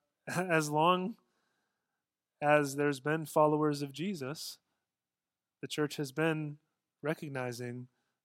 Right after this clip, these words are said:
this act, communion, taking the elements together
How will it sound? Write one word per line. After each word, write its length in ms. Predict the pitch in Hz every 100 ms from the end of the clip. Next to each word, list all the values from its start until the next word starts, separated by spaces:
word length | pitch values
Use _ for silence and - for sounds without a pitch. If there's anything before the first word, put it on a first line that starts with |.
| _
this 180 | 139 135
act, 380 | 147 123 - - _
communion, 480 | 147 156 147 120 113 _ _ _ _ _ _ _ _ _ _ _ _ _ _
taking 320 | - 151 165
the 100 | 151
elements 420 | 147 139 139 131
together 520 | - 143 139 127 113